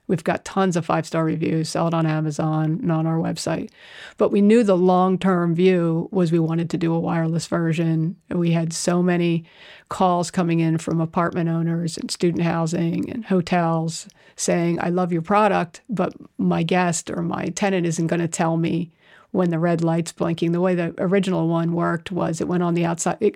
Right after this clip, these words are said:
still works, goes on the outside of the tank, and it has a red light, green light approach. You know, when you flush the toilet,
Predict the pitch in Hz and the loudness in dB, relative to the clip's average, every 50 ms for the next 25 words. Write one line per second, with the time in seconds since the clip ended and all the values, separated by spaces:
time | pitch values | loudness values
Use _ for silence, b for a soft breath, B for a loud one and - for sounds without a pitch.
0 | - 247 - - - - - 226 190 165 - 196 - - - 190 160 160 175 165 | -4 -12 -12 -12 -2 2 4 4 4 2 -2 -6 -6 -4 -2 0 0 2 2 2
1 | 170 170 170 175 180 - 175 180 180 175 165 - 185 165 165 165 160 - - B | 2 0 0 0 0 -2 -2 -2 -2 -4 -4 -4 -2 -2 0 -2 -4 -6 -10 B
2 | B B B B B B B B B - 180 175 170 170 170 160 175 170 165 170 | B B B B B B B B B 0 0 2 2 2 2 2 2 0 0 0
3 | 170 160 175 175 165 175 175 165 165 - - - 285 175 170 175 - - - 190 | 0 0 0 0 0 0 0 0 -2 -2 -4 -4 -2 -2 -2 0 -2 -4 -4 -6
4 | 196 - - - 254 170 - - - - - - - - - - - 185 170 170 | -6 -8 -8 -8 -8 -6 -4 -4 -4 -4 -4 -8 -8 -10 -8 -4 0 0 2 2
5 | 170 175 175 160 - 190 180 180 - - 185 170 - 190 180 185 202 226 233 - | 2 0 0 0 0 0 0 0 -2 -4 -4 -2 0 0 2 2 2 2 2 0